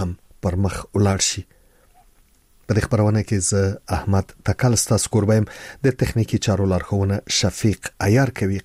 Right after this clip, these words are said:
قدرمن اوریدونکو، که تاسو هم له ښاغلي پسرلي نه په افغانستان کې د هغه د ژوند او کار، اوس مهال د هغه د مهاجرت د ژوند، زده کړو او پلانونو په اړه پوهېدل غواړئ، نو د ازادۍ راډیو د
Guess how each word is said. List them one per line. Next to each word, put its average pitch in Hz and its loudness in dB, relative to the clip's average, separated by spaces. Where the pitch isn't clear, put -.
قدرمن 123 2
اوریدونکو، 123 2
که - -2
تاسو 143 0
هم 123 2
له 104 0
ښاغلي 98 -2
پسرلي 104 2
نه 87 -2
په 123 2
افغانستان 131 2
کې 113 -2
د - 2
هغه 110 2
د 98 0
ژوند 127 2
او 104 2
کار، 107 0
اوس 113 0
مهال 101 0
د 95 2
هغه 98 2
د 92 2
مهاجرت 92 0
د 104 0
ژوند، 104 0
زده 107 2
کړو 104 2
او 92 2
پلانونو 113 2
په - -6
اړه 98 -2
پوهېدل 101 2
غواړئ، 120 2
نو 143 2
د - 0
ازادۍ 95 2
راډیو 90 0
د - -4